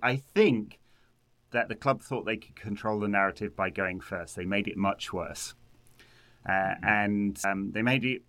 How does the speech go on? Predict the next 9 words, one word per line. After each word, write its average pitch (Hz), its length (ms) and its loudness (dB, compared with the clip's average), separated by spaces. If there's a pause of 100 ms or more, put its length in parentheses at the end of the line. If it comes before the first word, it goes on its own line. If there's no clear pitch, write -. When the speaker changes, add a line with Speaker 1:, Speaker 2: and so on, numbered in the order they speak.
Speaker 1:
they 113 140 -4
made 110 180 0
it 107 120 -8
much 127 320 2
worse 107 260 -2
because 107 440 -4
they 98 280 -2 (260)
looked 107 420 -12 (100)
craven 107 640 -2